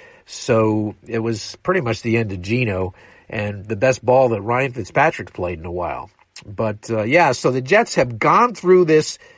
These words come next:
stuff before. It seems bleak this year, but, uh, it is not the worst by any stretch of the imagination. I, I think it's part of a birthright being a Jets fan. Maybe it comes from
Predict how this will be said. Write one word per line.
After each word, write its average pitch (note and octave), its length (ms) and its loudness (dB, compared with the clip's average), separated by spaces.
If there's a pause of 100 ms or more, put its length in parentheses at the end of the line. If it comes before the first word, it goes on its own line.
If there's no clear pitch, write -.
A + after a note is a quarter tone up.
(120)
stuff - 420 0
before. E3 600 4 (340)
It B2+ 180 -6
seems G3+ 480 -4 (140)
bleak E3 640 2
this C3 440 2
year, F#3+ 380 4 (440)
but, B2+ 480 2
uh, B2 400 4
it D#3+ 200 2
is A#2+ 200 -2
not C#3+ 440 2
the A2+ 120 -2
worst B2+ 460 2
by A#2 260 0
any C#3 240 -2
stretch A#2 400 0
of G#2+ 80 -4
the G2+ 100 -6
imagination. G#2 960 -4 (440)
I, G#2+ 300 -4
I A2+ 120 -4
think D#3+ 200 0
it's B2+ 160 -2
part C#3 260 4
of A#2+ 100 4
a A2 60 2
birthright A2+ 720 0
being A#2 320 -2
a G#2 60 -2
Jets A#2 300 -2
fan. A2 260 0
Maybe C#3+ 240 2
it - 140 2
comes F3 260 2
from C#3 360 2